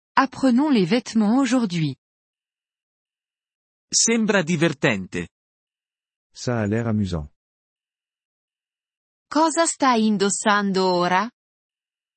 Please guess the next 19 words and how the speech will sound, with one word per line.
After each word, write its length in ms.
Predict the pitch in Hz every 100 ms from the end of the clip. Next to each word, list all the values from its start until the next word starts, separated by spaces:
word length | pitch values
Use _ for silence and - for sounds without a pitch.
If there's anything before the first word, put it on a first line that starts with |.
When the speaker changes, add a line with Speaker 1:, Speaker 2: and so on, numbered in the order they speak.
| _ _ _
Speaker 1:
Que 160 | 311 330
portes-tu 480 | 247 208 - -
maintenant ? 560 | 269 220 - 214 226 330 - _ _ _ _ _ _ _ _ _ _ _ _ _ _ _ _ _ _ -
Speaker 2:
Indosso 640 | 170 165 170 185 - 202
una 220 | 175 151 135
camicia 540 | 135 139 156 - 123
blu 360 | 107 135 180 208
e 120 | 175
pantaloni 760 | 175 147 127 135 143 165 196
neri. 400 | 180 110 95 80 - _ _ _ _ _ _ _ _ _ _ _
Speaker 3:
Je 140 | 90 104
porte 300 | 143 135 110
une 100 | 92
chemise 380 | - 110 107 92
bleue 360 | 92 110 123
et 100 | 113
un 100 | 92
pantalon 420 | 95 104 104 98
noir. 460 | 90 82 73 69 -